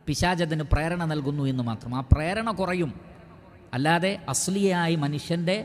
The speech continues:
നഫ്സിൽ ഒരു ഷർറുണ്ട്. ആ ഷർറിൽ നിന്ന് പ്രവാചകൻ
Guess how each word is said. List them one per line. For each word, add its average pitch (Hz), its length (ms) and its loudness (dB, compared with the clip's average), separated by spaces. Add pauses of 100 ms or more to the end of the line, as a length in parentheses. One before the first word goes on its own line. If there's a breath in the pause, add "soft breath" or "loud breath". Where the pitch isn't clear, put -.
(640)
നഫ്സിൽ 180 400 0 (300)
ഒരു 147 100 2 (100)
ഷർറുണ്ട്. 123 480 -2 (1200)
ആ 139 40 -2 (120)
ഷർറിൽ 156 360 2
നിന്ന് 147 200 0
പ്രവാചകൻ 139 480 0